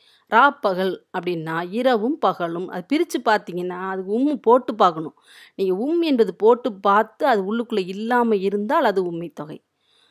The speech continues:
அடுத்தது இரட்டை கிளவி அடுக்குத்தொடர் உங்களுக்கு தெரியும். டபுளா வர்ற வார்த்தை அப்படின்னு நீங்க மனப்பாடம் பண்ணியிருப்பீங்க. அதுக்குள்ள ஒரு சின்ன விஷயம் இருக்கு. என்னன்னா இந்த இரட்டை கிளவி என்பது ஒரு, ஒரு, ஒரு ஒலி குறிப்பு,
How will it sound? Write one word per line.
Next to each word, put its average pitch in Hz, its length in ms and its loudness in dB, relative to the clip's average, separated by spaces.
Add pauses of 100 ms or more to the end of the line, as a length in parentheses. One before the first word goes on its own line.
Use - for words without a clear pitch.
(560)
அடுத்தது 180 520 -4 (260)
இரட்டை 214 360 -2
கிளவி 196 280 -2
அடுக்குத்தொடர் 185 560 0
உங்களுக்கு 175 240 -6
தெரியும். 175 440 -4 (360)
டபுளா 220 440 6
வர்ற 233 200 4
வார்த்தை 208 380 4
அப்படின்னு 202 300 0
நீங்க 202 120 0
மனப்பாடம் 196 400 0
பண்ணியிருப்பீங்க. 165 440 -6 (560)
அதுக்குள்ள 214 460 -2
ஒரு 285 160 -2
சின்ன 233 280 -2
விஷயம் 202 300 -2
இருக்கு. 170 300 -6 (140)
என்னன்னா 180 520 -6 (400)
இந்த 185 260 -6
இரட்டை 240 400 -2
கிளவி 214 360 -2
என்பது 170 400 -6
ஒரு, 190 240 -4
ஒரு, 208 260 0
ஒரு 214 220 -4 (260)
ஒலி 254 260 2
குறிப்பு, 175 460 -4